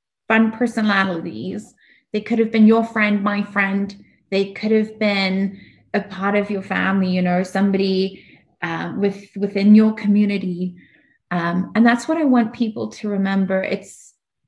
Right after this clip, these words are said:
it's hard because I've seen that these victims have become exactly that.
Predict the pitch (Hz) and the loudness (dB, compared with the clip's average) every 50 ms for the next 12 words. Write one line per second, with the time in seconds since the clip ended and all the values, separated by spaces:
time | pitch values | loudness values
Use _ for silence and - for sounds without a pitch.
0 | _ - 220 226 233 - - - - - - - _ _ _ _ _ _ - - | _ -4 -4 -4 -4 -4 -12 -20 -20 -20 -20 -20 _ _ _ _ _ _ -14 -14
1 | - - - - 262 262 269 262 247 240 226 220 - 226 220 - 202 202 190 202 | -14 -12 -6 -2 2 2 4 6 6 4 4 2 0 -2 -2 -2 -6 -4 -4 -4
2 | 196 190 - - - - 233 220 220 214 208 202 202 196 196 196 196 196 202 185 | -4 -6 -8 -8 -2 0 2 4 6 6 6 4 4 0 0 -2 -4 -4 -2 0
3 | 180 180 185 185 180 - - - _ _ _ _ _ _ _ _ _ _ - 208 | 0 0 0 -2 -4 -8 -18 -20 _ _ _ _ _ _ _ _ _ _ -8 -4
4 | 220 214 214 208 - - 254 269 262 269 - 285 262 254 247 240 220 208 196 190 | -2 -2 -2 -2 -2 2 2 2 2 2 0 4 6 6 4 4 0 -4 -4 -4
5 | - 220 214 - 180 190 190 175 170 165 - 175 175 180 - 180 180 180 185 - | -6 -8 -8 -6 -4 -2 -2 -2 -2 -4 -6 -6 -6 -6 -8 -8 -8 -6 -8 -8
6 | - - - - | -10 -12 -12 -16